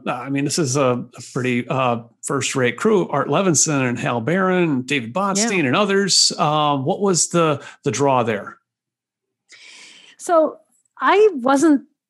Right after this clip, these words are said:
Speaker 2: actually thinking of Calico as a place to go. I had encountered Art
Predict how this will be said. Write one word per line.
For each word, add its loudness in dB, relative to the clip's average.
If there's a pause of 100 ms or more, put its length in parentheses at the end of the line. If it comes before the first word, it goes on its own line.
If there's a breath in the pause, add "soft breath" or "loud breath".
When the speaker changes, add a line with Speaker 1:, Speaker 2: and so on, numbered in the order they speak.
(200)
Speaker 2:
actually -2
thinking 0
of -2
Calico -2
as -2
a -2
place -4
to -2
go. 0
I 2
had -4 (180)
encountered -2
Art -4